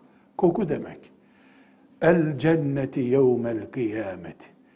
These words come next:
Kıyamet günü cennetin kokusunu bile bulamayacak. Kendini zaten göremeyecek. Neden? Tıpkı bir insanın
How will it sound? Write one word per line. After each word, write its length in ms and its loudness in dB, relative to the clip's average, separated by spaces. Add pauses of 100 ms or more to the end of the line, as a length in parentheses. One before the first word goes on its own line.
(200)
Kıyamet 640 0
günü 220 -4
cennetin 680 -2
kokusunu 600 -6
bile 200 -8
bulamayacak. 720 -16
Kendini 440 -8
zaten 360 -6
göremeyecek. 560 -16 (920)
Neden? 320 -6 (1120)
Tıpkı 400 -8 (1000)
bir 140 -2
insanın 720 -6